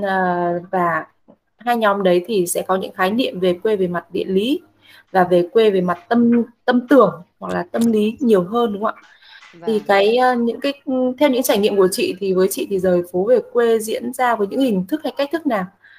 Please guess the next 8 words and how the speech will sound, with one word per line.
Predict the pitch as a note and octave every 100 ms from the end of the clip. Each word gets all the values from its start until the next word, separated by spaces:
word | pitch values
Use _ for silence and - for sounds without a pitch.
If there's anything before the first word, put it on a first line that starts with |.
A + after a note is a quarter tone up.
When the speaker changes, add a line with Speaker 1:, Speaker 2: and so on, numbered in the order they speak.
| _ _ _
Speaker 1:
Ờ, | G3 G3 F#3+ F#3 F#3 F3+ F#3 _ _ -
liệu | G#3 A3+ - G3
có | G#3
phải | A3+
cứ | G#3 G#3
rời | C4 A3+
khỏi | - A3+ E3+
thành | F#3+ F#3